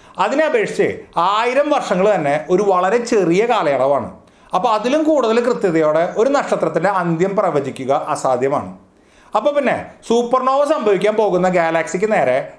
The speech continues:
ടെലസ്കോപ്പ് നേരത്തെ കൂട്ടി ഫോക്കസ് ചെയ്ത് വെക്കാൻ സാധിക്കില്ല. എങ്കിലും ചിലപ്പോഴൊക്കെ ഭാഗ്യത്തിന് ടെലസ്കോപ്പ് ഫോക്കസ് ചെയ്ത് വെച്ചിരിക്കുന്ന ഗാലക്സിയിൽ തന്നെ സൂപ്പർനോവ നടക്കാറുണ്ട്. അങ്ങനെ കുറച്ച് സൂപ്പർനോവകളൊക്കെ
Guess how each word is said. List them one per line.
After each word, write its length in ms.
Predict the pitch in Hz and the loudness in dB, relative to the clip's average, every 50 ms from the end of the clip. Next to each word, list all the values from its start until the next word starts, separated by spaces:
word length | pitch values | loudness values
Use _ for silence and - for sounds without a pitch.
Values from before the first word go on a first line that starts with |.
| - - | -4 -2
ടെലസ്കോപ്പ് 600 | 175 190 226 233 233 - 269 226 - - 147 127 127 - - - - 180 175 | 0 0 0 0 -2 0 0 0 0 0 -2 -4 -4 -6 -12 -12 -4 -2 0
നേരത്തെ 420 | 196 226 240 254 262 262 - 302 302 | 0 0 0 -2 -2 -2 -2 -2 0
കൂട്ടി 220 | 311 269 - 240 226 - 233 | 0 -2 -2 -2 -2 0 0
ഫോക്കസ് 360 | 196 - - - 165 160 190 190 | 0 0 -2 -4 -6 -4 -2 0
ചെയ്ത് 180 | 180 160 151 156 156 | 0 0 0 0 -2
വെക്കാൻ 240 | - - 123 131 139 - | -2 -2 -4 -4 -2 -2
സാധിക്കില്ല. 460 | 190 160 131 120 113 - 123 104 92 - - - _ _ _ _ _ _ _ - | -2 -2 -2 -4 -8 -10 -14 -14 -14 -16 -20 -20 _ _ _ _ _ _ _ -4
എങ്കിലും 480 | - 226 285 302 330 285 190 151 - - - - - _ - - | -2 0 0 0 0 0 0 -2 -4 -6 -12 -20 -20 _ -4 -2
ചിലപ്പോഴൊക്കെ 560 | 220 240 254 240 247 302 311 311 311 311 302 262 226 | -2 0 0 0 0 0 0 0 0 0 0 0 0
ഭാഗ്യത്തിന് 580 | 196 196 214 247 254 302 302 302 226 175 123 - - - - _ _ - 202 | 2 2 0 0 -2 -4 -2 -2 -2 -2 -2 -6 -8 -18 -20 _ _ -2 0
ടെലസ്കോപ്പ് 500 | 214 226 220 220 - 262 254 254 302 302 208 - | 0 0 -2 0 0 0 0 2 0 0 2 2
ഫോക്കസ് 420 | 226 208 202 208 - 233 220 233 240 269 | 2 2 2 2 0 -2 -4 -2 -2 -2
ചെയ്ത് 160 | 262 262 269 247 | 0 0 2 2
വെച്ചിരിക്കുന്ന 500 | 214 156 - - 220 214 190 277 277 302 302 285 | 0 0 0 -4 -4 -2 -2 0 0 0 2 2
ഗാലക്സിയിൽ 460 | 254 220 196 185 185 - 226 233 233 220 | 0 0 -2 -2 -2 -2 -2 -2 0 0
തന്നെ 220 | 208 151 135 135 156 180 - - - - - - | 0 0 0 -2 -2 -4 -6 -12 -20 -10 -2 0
സൂപ്പർനോവ 600 | 269 262 269 277 262 - 190 165 147 208 220 202 196 | 0 2 2 0 0 0 0 0 2 0 0 0 0
നടക്കാറുണ്ട്. 520 | 175 151 - - 147 143 151 151 127 98 - - - _ _ _ _ _ _ - _ - | -2 -2 -2 0 0 0 0 -2 -4 -6 -12 -16 -20 _ _ _ _ _ _ -20 _ -6
അങ്ങനെ 280 | 175 202 240 277 294 285 294 | -4 -2 0 0 0 0 2
കുറച്ച് 380 | 254 247 247 247 240 - - 339 277 339 | 0 2 2 0 -2 -2 0 2 2 2
സൂപ്പർനോവകളൊക്കെ 880 | 320 311 269 233 220 233 220 220 220 220 233 247 226 - - 208 156 | 2 2 0 0 2 2 2 4 4 4 2 2 0 0 0 0 -2